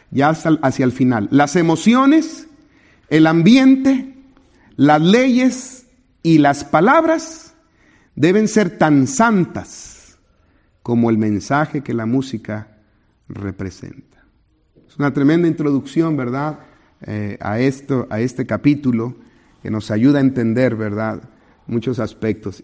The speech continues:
Y de ahí en adelante es una, eh, una, eh, un bosquejo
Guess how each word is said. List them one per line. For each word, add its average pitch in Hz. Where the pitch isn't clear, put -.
Y 190
de 196
ahí 226
en 220
adelante 180
es 160
una, 160
eh, 117
una, 135
eh, 104
un 151
bosquejo 156